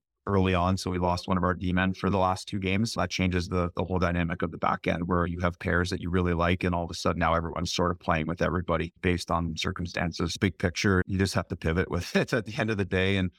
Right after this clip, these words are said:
uh, those are uncontrollable things, and, and we, we just always bring it back to our team identity and team style of play with what our expectations are from the players at, at this level. They're all elite players, and, and we found that the reception to making changes and the uptake of what we were asking was actually well received, and they were able to execute.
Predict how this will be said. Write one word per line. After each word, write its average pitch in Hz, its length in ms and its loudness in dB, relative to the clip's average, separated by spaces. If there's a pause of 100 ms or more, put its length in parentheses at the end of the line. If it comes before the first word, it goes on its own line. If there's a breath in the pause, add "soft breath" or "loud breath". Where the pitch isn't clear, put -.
(320 soft breath)
uh, 101 100 0
those 98 240 0
are 98 80 2
uncontrollable 92 640 0
things, 113 460 0
and, 92 100 -2
and 92 260 0
we, 92 120 -2
we 92 160 2
just 92 200 0
always 92 320 0 (200)
bring 95 100 4
it 87 100 2
back 85 220 0
to - 140 -2
our 90 80 0
team 92 260 0
identity 87 400 0
and 87 140 -6
team 87 180 -4
style 85 300 -2
of 87 80 -6
play 90 280 2
with 90 200 -2
what 98 160 2
our 95 100 2
expectations 90 720 -2
are 104 140 2
from 110 160 -2
the 104 80 -2
players 113 420 0
at, 90 140 -2
at 92 160 -2
this 95 180 0
level. 98 220 0
They're 131 160 2
all 95 140 4
elite 85 220 -6
players, 85 360 -2
and, 87 160 -2
and 87 220 0
we 104 160 4
found 87 360 2
that 85 240 2
the 90 100 2
reception 90 720 0
to 90 280 0
making 90 380 0
changes 104 480 2
and 90 160 0
the 87 100 0
uptake 90 380 0
of 87 80 -2
what 87 100 0
we 78 80 -2
were 85 180 0
asking 147 380 0
was 92 160 0
actually 85 640 0
well 85 240 0
received, - 460 -4
and 87 80 0
they 85 80 2
were 85 140 2
able 82 160 -2
to 85 80 2
execute. - 580 -2